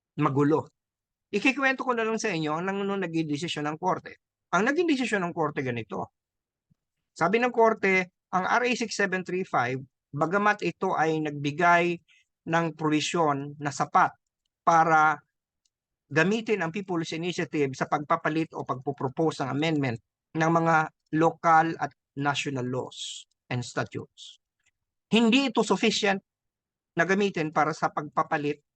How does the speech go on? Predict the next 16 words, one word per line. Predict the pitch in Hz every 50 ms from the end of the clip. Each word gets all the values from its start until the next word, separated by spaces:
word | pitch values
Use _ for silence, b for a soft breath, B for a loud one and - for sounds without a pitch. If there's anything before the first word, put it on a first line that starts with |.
| _ _ _ -
o | 147
pag-aamyenda | 139 151 147 156 160 - 156 151 151 151 160 151 156 143 139 131
ng | 131 131 135 135 131
saligang | - 147 135 135 123 127 120 113
batas. | - - - _ - - - - _ _ _ _ _ _ _ _ _ _ _ _ _ _ _ _ _ _ _ _ _ _ _ _ _ - - _ _ _ _ _
Yun | - 190 220 247 247
ang | 233 208 165
gist | 135 175 180 180 - -
ng | 165 160
Santiago | 160 160 143 143 - 143 123 123 123 120 117 117 117 - _ _ _ _ _ _ _ _ _ _ _ _ _ _ _ _ _ _ _ _ _ _ _ _
decision | _ 143 160 160 247 247 214 - - -
ng | - _ _ - 127 120
korte | - 131 98 - - - - _ _ _ _ _ _ _ _ _ _ _ _ _ _ _ _ _ _ _ _ _ -
nung | 143 156 147 135 135 139 _ _ _ _ _ _ _ _ _ _ _ _ _
nineteen | - 131 139 143 151 147 147 151 143 135
ninety-seven. | 131 131 131 135 127 - 170 196 170 117 104